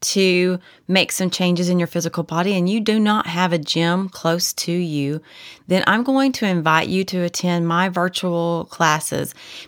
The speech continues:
My participants at Studio for the Willing have opted to go ahead and continue out, just to go ahead and plan and continue out the rest of twenty twenty doing virtual classes. So I am offering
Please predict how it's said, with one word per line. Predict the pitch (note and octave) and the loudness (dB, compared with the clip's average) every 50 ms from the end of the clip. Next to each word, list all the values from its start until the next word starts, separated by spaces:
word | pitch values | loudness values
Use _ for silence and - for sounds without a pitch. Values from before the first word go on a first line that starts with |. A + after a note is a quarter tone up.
| _ | _
My | - F#3+ G3+ | 0 0 2
participants | G#3 G#3 G3 - A#3+ A#3+ A#3 - C4 C4 - C4+ C#4 C4+ C4+ - - - | 0 -2 -2 0 0 0 0 -2 -2 0 2 2 2 2 0 -2 -2 0
at | - F#3+ F3+ - | 2 2 2 2
Studio | - - - G3+ G3+ G3+ G#3 G3+ G3+ G3+ | 0 -2 0 0 2 2 2 2 2 0
for | G3+ - F#3+ | -2 -2 -4
the | F#3 F#3 | -2 -2
Willing | E3 F3 F3 F3 E3+ F3 E3+ E3+ E3 | -2 0 0 2 2 2 0 0 0
have | E3+ F3 E3+ E3 E3 E3 D#3+ D#3 | 0 0 0 2 2 2 2 2
opted | - F3 F3 - - - F#3 F3+ F3 E3 | 2 2 2 0 -2 -4 -2 -2 -2 -4
to | - - - | -6 -8 -6
go | - - F3 | -4 -2 0
ahead | F3 E3+ F3 F3 | 0 2 2 0
and | F3 E3+ | 0 -2
continue | D#3 E3 E3 D#3+ - F#3 F3+ F#3 G3+ A#3 | -2 -2 -4 -2 0 0 0 2 2 2
out, | A3+ F3+ F3 E3+ - - | 2 4 2 2 2 -2
just | E3 - - | -4 -4 -2
to | F3 | -2
go | E3 E3+ | 0 2
ahead | E3 E3 E3 E3 | 2 2 2 0
and | D#3+ D#3+ D#3 | 0 -2 -4
plan | - - - F#3 F#3 G3 G#3 G#3 | -4 -2 -2 0 0 2 0 0
and | F#3+ F3+ | -2 -2
continue | F3 D#3+ D#3+ - - F3 F3+ F#3+ G3 | -2 -4 -4 -2 0 0 2 2 2
out | F3+ E3+ E3 E3 D#3+ - - - - - - _ | 2 2 2 2 0 -2 -6 -14 -20 -20 -16 _
the | - E3 | -2 0
rest | E3+ F3 E3+ F3 F3+ - - | 2 4 4 2 2 -2 -4
of | F#3+ | -6
twenty | - - G#3 G3 G3 G3+ G#3 | -4 -2 0 0 0 0 -2
twenty | - - F3 E3+ E3 E3 D#3+ D#3+ D#3+ - _ _ _ _ _ _ - | -2 -2 0 0 2 2 0 -2 -4 -6 _ _ _ _ _ _ -2
doing | E3 F3+ F3+ E3+ E3+ E3+ D#3 | 2 2 4 4 2 2 2
virtual | E3 F#3 F#3 G3+ G3 - - E3+ E3 | 2 2 2 2 0 -2 -2 -4 -4
classes. | - - - C#3 - - - - - - - - - - - - - - - - | -2 -2 0 0 0 0 -2 -6 -8 -8 -6 -8 -10 -10 -14 -20 -20 -20 -12 -4
So | - G3+ | 0 0
I | - - F#3+ G3+ A3 | 2 2 2 4 4
am | B3 C4 B3+ - | 4 2 2 2
offering | G3+ G3 G3 G3 F#3+ - F#3+ F#3+ F#3 F#3 F3+ F3+ | 2 2 2 0 -2 -2 -2 0 0 -2 -2 -4